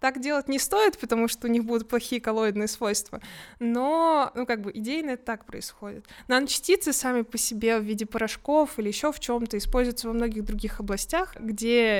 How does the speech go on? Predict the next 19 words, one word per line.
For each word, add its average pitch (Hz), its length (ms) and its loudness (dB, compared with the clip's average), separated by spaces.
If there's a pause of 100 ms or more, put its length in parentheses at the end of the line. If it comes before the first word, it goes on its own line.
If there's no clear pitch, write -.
(100)
это 226 220 -2
не 240 80 4
требуется 226 520 4
вводить 220 360 0
человека, 269 520 0
поэтому 226 360 -2
они 233 140 2
уже 233 100 0
давно 226 300 0
используются 277 580 0
и 208 60 -2
довольно 233 260 0
успешно. 214 520 -4 (380)
Но 254 460 6
на 247 180 4
людях 269 680 4
есть 254 400 0 (300)
несколько 226 720 2
одобренных 214 880 2